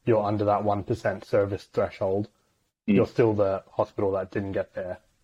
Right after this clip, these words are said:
Speaker 1: heart
Speaker 2: Yeah, I think
Speaker 1: surgery done, you
Speaker 2: yeah,
Speaker 1: know?
Speaker 2: the, the, the, the, the risk you run when you try to scale is that you kind of, like,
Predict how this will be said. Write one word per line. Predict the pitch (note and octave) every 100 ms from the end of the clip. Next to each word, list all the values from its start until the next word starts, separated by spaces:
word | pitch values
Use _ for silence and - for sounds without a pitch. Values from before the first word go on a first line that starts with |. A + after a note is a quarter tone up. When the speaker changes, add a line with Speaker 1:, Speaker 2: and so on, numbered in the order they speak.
| _
Speaker 1:
heart | A2+
Speaker 2:
Yeah, | F#2+
I | F2+
think | -
Speaker 1:
surgery | G#2 F2+
done, | F#2 F2+ F2
you | A#2+
Speaker 2:
yeah, | F#2+ G2 -
Speaker 1:
know? |
Speaker 2:
the, | G#2+ -
the, | A#2
the, | G2+ - -
the, | A#2 G#2
the | G2+
risk | A2+ -
you | A2+
run | G2+ G2+
when | G2 G2
you | F#2+ F#2+ -
try | G#2+
to | F#2
scale | - G2+ F#2+ F#2
is | F2+
that | G2 F#2
you | G2 F#2+
kind | F2+ G2+ F#2+
of, | F2
like, | F#2 F2 -